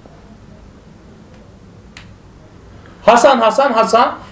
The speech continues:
Hüseyin, Hüseyin, Hüseyin. Ha, çoğu zaman Hasan demezler gerçi. Bu. Kaç tanesi mümindir yüz bin küsür sahabinin?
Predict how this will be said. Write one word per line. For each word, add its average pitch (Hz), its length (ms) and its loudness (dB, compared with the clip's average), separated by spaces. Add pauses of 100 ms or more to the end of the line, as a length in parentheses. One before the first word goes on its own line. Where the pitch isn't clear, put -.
(140)
Hüseyin, 220 420 0
Hüseyin, 226 320 -2
Hüseyin. 165 380 -6 (360)
Ha, 175 160 -2
çoğu 247 180 -2
zaman 294 220 -2
Hasan 190 320 -2
demezler 180 460 -2
gerçi. - 340 -20 (2750)
Bu. 226 280 -2 (460)
Kaç 403 240 0
tanesi 294 400 0
mümindir 262 500 -4
yüz 233 220 0
bin 220 160 -6
küsür 202 260 -8
sahabinin? 214 640 0